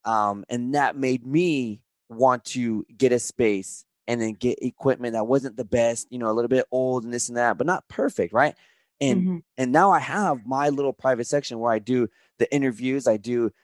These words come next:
Speaker 1: the training sessions, I train myself, and it's been helping so many other people that don't wanna go to a big gym because of gym intimidation or whatever the case may be, and they wanna come to somewhere private. Um, so they have motivated me to do a lot of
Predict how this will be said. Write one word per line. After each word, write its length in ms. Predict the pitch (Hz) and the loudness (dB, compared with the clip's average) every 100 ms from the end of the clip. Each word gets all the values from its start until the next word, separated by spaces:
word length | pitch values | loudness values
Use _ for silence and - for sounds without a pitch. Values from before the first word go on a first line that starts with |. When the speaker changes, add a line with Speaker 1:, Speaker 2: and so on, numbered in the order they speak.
| _ | _
Speaker 1:
the 80 | 117 | -4
training 380 | - 135 131 135 | -2 -2 -2 0
sessions, 360 | 143 131 135 | 2 2 2
I 80 | 120 | -2
train 200 | 110 139 | -2 -4
myself, 540 | 127 110 - 135 147 110 | -4 -4 2 4 4 2
and 80 | 120 | -6
it's 100 | 110 | -2
been 160 | 143 | -4
helping 380 | 131 147 151 135 | -2 -6 -6 -8
so 160 | - 139 | -8 -6
many 140 | 139 | -2
other 160 | 131 120 | -2 -2
people 480 | - 151 127 117 | -6 -6 -4 -2
that 180 | 113 104 | 0 0
don't 140 | 135 139 | 0 -2
wanna 120 | 131 | -2
go 160 | 131 156 | 0 0
to 140 | 139 | 0
a 40 | 107 | -2
big 200 | 113 101 | -4 -4
gym 300 | 107 107 104 _ _ - | -4 -4 -8 _ _ -4
because 280 | 123 135 117 | 0 2 0
of 100 | 104 | -2
gym 160 | 127 | -4
intimidation 520 | 123 127 120 123 123 123 | -4 -4 -2 -2 -4 -4
or 40 | |
whatever 220 | 117 123 | -2 -2
the 60 | 117 | -2
case 180 | 131 123 | -6 -6
may 60 | |
be, 340 | 110 135 147 135 _ | -4 -2 -2 -4 _
and 100 | - | -4
they 40 | 127 | 0
wanna 160 | 131 | 0
come 180 | - 131 | -2 -6
to 100 | 123 | -6
somewhere 220 | 123 127 104 | -6 -4 -4
private. 560 | - 127 151 113 92 _ _ _ _ | 2 2 4 2 -2 _ _ _ _
Um, 480 | 113 107 98 87 73 _ | 0 2 0 -4 -14 _
so 180 | - 127 | 0 2
they 140 | 127 | 4
have 160 | 143 120 | 2 0
motivated 400 | 120 123 110 110 | -2 -2 -2 -4
me 100 | 113 | -6
to 140 | - | -10
do 180 | - 110 | -4 0
a 20 | |
lot 200 | 101 117 | 2 2
of 80 | 113 | 0